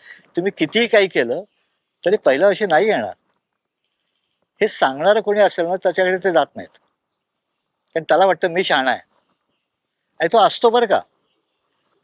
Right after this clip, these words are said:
शहाणा नसतो असं नाही, तो शहाणा असतो, पण विचार कमी करतो. खूप फसले ते, की, अ, समजा आता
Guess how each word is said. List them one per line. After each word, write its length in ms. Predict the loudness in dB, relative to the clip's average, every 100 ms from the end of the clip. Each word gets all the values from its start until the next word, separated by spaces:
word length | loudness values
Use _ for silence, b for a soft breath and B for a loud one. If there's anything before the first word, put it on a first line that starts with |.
| -12
शहाणा 380 | -4 -2 -2 -2
नसतो 240 | -2 -2
असं 180 | -2 -2
नाही, 140 | -4 -8 b -6
तो 60 | -4
शहाणा 380 | -2 -2 0
असतो, 340 | 0 0 -4 -6 _ b b
पण 120 | -4
विचार 360 | -2 -2 0 0
कमी 260 | 0 -6 -4
करतो. 380 | -6 -6 -16 -20 _ _ -8
खूप 220 | -8 -4
फसले 280 | -6 -4 -8
ते, 140 | -10 -20 _ _
की, 160 | -2 0 0 0
अ, 460 | -2 -2 -2 -2 -4
समजा 400 | -4 -4 0 0
आता 300 | 2 0